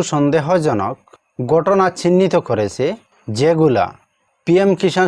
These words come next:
সম্মান নিধি যোজনা স্কিমের গাইডলাইনের বাইরে পড়ে।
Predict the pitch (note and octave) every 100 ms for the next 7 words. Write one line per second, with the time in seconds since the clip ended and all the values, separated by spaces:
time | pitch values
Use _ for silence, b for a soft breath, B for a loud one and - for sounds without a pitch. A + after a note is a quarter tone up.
0 | - E3+ E3+ F3 E3 F3 F3+ D#3+ D3+ D#3+
1 | E3 E3+ - - E3+ E3+ F3+ F#3+ C#3 B2+
2 | C3 B2+ C#3+ D3 E3+ G#3 D3+ D3 D#3+ -
3 | A#2